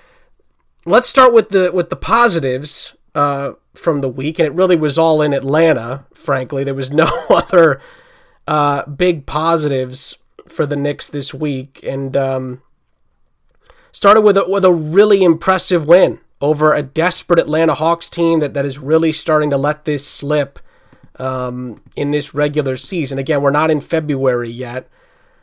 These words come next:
but, uh, and to be fair, Atlanta has won twice, uh, since this game,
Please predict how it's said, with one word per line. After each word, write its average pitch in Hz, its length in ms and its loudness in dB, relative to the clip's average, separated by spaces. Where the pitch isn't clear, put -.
but, 139 480 2
uh, 135 320 -4
and 180 140 0
to 240 60 -2
be 202 120 -2
fair, 220 200 6
Atlanta 165 360 4
has 139 200 -2
won 147 280 2
twice, 135 760 -2
uh, 123 300 -14
since - 640 -8
this 143 300 -4
game, 151 640 2